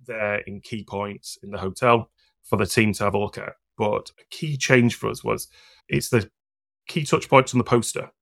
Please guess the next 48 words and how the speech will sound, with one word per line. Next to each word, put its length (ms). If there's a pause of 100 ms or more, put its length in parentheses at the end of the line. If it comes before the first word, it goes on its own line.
(460)
but 180 (140)
then 680
there's 140
a 60
Q 240
R 180
code 380 (320)
within 260
the 80
poster 460 (440)
or 200
within 220
a 60
document 500
the 60
team 280
are 40
using, 440 (260)
and 80
they 40
can 160
scan 340
that 220 (300)
with 160
the 60
phone, 320 (320)
and 100
it 140
takes 380
them 140
into 300
the 100
relevant 540
part 300
of 60
the 80
document 400
library 380 (160)
within 300
the 80
Beekeeper 540
app. 160 (580)
I 80
think 240
if 120
anything, 300
you 60
know, 200